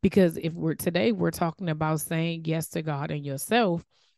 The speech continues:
you have to say yes to him first. And so I know that I said yes to him. I, there would be no Slaying Self-Doubt podcast. There would be no Slaying Self-Doubt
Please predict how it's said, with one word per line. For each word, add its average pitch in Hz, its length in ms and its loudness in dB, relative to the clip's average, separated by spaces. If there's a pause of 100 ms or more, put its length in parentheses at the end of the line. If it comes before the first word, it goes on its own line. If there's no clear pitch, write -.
(600)
you 170 300 2
have 208 220 0
to - 60 -14
say - 160 0
yes 175 260 -2
to 165 100 -4
him 151 240 -4
first. 90 420 -4
And 160 160 -6
so 151 400 4 (420)
I 190 300 0
know 208 340 2
that 190 120 -2
I 135 100 0
said 127 240 -2
yes 123 200 -4
to - 120 -10
him. 131 300 -6 (160)
I, - 100 -8 (240)
there 175 320 4
would 190 240 4
be 196 140 4
no 180 160 2
Slaying 165 300 -2
Self-Doubt 135 420 -4
podcast. 208 540 -2
There 151 180 2
would 170 180 4
be 170 120 -2
no 139 140 -2
Slaying 131 300 -6
Self-Doubt 151 640 -4